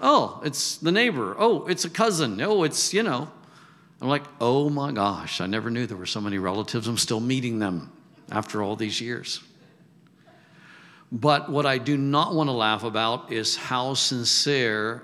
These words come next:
sincere their fellowship and their, that sense. And the whole family, the extended family, ha-, for the most part, had that as well. There was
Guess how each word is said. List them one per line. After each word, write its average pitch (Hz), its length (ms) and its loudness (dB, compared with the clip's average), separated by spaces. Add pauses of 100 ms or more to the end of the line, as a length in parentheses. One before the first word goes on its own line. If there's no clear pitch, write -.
sincere 123 680 -2
their 110 220 -6
fellowship 120 840 -4
and 101 200 -8
their, 101 300 -2 (400)
that 110 320 0
sense. - 800 -2 (120)
And 113 440 -4
the 113 120 -4
whole 127 220 -2
family, 135 400 -2
the 117 60 0
extended 165 480 -2
family, 104 440 -2
ha-, 107 220 -2
for 131 140 -4
the 117 100 -2
most 131 300 -4
part, - 160 -10
had 110 260 -4
that 95 200 -4
as 98 200 -8
well. 120 260 -8 (460)
There 117 140 0
was 120 260 -2